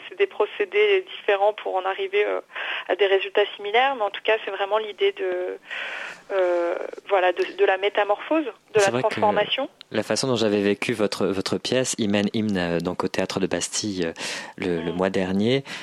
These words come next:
Speaker 2: euh, c'était effectivement une traversée de la nuit.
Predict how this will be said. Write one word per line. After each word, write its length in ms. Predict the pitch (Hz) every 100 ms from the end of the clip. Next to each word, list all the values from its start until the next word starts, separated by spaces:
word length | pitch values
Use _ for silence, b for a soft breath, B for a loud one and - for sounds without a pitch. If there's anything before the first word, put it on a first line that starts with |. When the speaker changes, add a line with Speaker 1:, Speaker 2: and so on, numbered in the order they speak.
| B
Speaker 2:
euh, 80 | 101
c'était 240 | - 101 101
effectivement 460 | - 101 107 107
une 80 | 104
traversée 520 | - 104 101 98 110
de 80 | 95
la 120 | 98
nuit. 380 | 95 110 131 143